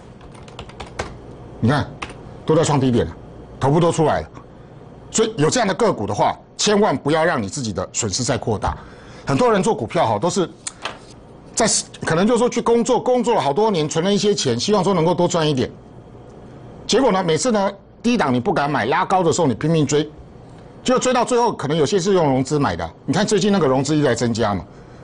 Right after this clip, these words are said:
那如果说这个盘失守下来，到时候融资断头怎么办？你不卖也不行哦，因为券商会帮你卖嘛，对不对？好，那如果说你在高档，如果说你，你，你，你有些个，有些个股套在上面，一路跌下来，跌到最后又没有钱了，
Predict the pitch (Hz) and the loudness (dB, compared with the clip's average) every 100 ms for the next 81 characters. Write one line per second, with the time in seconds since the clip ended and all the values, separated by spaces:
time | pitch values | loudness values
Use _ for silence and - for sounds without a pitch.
0 | - - - 277 277 247 277 269 233 165 | -20 -18 -2 0 2 2 2 0 -2 -2
1 | 170 214 135 123 170 107 - - - - | -2 -2 -2 0 0 -2 -4 -14 -20 -6
2 | 247 233 196 170 185 190 170 120 101 90 | 0 2 4 2 0 -2 0 -2 -2 -4
3 | 104 - - - - - - - - 226 | -8 -8 -20 -20 -20 -20 -20 -14 -4 0
4 | 175 214 135 196 110 92 - - - - | 2 2 2 0 0 -4 -8 -16 -20 -20
5 | - - - 202 202 - - 202 175 175 | -20 -18 -2 2 2 0 0 0 2 2
6 | 160 147 107 123 85 - - - 165 131 | 2 2 0 0 -2 -8 -8 0 2 0
7 | - - 123 - - - - 285 285 254 | -4 -4 -4 -4 -12 -16 -2 0 2 2
8 | 262 190 220 226 233 151 - - 240 247 | 2 0 0 0 0 0 -4 0 2 2
9 | 180 143 160 180 - 180 - 170 160 226 | -2 -6 -12 -14 -12 -12 -6 0 2 4
10 | 247 - 165 269 247 151 165 269 294 151 | 2 0 -2 0 0 0 0 2 2 0
11 | 123 208 185 190 185 147 - 226 233 151 | 0 0 2 2 0 -2 0 0 2 2
12 | 165 151 - - - - - - 214 285 | 2 0 -2 -10 -20 -20 -16 -2 0 2
13 | 285 285 277 202 220 156 120 92 | 2 2 2 2 0 0 -4 -6